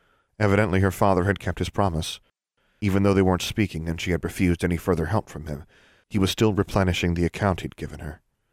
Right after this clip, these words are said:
After she withdrew some of the funds and paid the fee to have it converted to Muggle currency, she walked out of the bank, past the portrait of John Constantine Dearborn the second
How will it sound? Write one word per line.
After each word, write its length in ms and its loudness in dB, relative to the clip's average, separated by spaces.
After 200 2
she 100 4
withdrew 380 4
some 180 0
of 80 0
the 80 -4
funds 420 0
and 200 -2
paid 240 0
the 100 -4
fee 240 0
to 100 0
have 160 -2
it 120 -12
converted 400 -2
to 80 -2
Muggle 260 0
currency, 480 0
she 140 0
walked 280 2
out 100 0
of 60 -4
the 80 -10
bank, 500 -2
past 360 -2
the 80 -6
portrait 400 -2
of 120 -10
John 300 2
Constantine 680 -4
Dearborn 440 2
the 80 -2
second 440 -4